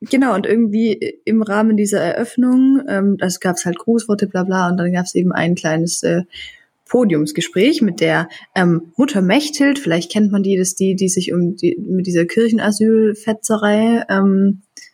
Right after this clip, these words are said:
ich wusste das vorher nicht, pst, ähm, <clears throat> und Moi. Und, ähm, es war, also wir waren, glaub ich, im Vorfeld alle so ein bisschen so, was ist genau der Kontext von dieser Ausstellung und uns und so. Das hat auch die Moderatorin, glaub ich, lange nicht gecheckt.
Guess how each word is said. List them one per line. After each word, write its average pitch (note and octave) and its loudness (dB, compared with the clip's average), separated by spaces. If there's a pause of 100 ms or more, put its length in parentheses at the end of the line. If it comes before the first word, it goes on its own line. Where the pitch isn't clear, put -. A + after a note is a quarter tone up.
(180)
ich - -12
wusste - -8
das - 0
vorher - 0 (220)
nicht, - -6
pst, - -12 (520)
ähm, D4 0 (180)
<clears throat> - -20
und G#3 0
Moi. G3+ 2 (240)
Und, A#3 2
ähm, G3+ 0 (220)
es - -20
war, G3 2
also G3+ -2
wir G3+ 2
waren, G3+ 2
glaub G#3 0
ich, G#3 -2
im G3+ 2
Vorfeld G#3+ 0
alle G#3+ 0
so G#3+ 4
ein G#3 4
bisschen G#3 0
so, G3+ -4
was G3+ -2
ist - -8
genau G3 2
der F3+ 0
Kontext A3 0
von G#3 2
dieser F3 0
Ausstellung G#3 2
und - -2
uns D4 2
und C#4 2
so. C#4+ 0
Das A#3+ -2
hat F3+ -4
auch F#3 -6
die F3+ -6
Moderatorin, F3+ 0
glaub A3 2
ich, - -8
lange A3+ 2
nicht A#3 0
gecheckt. - -6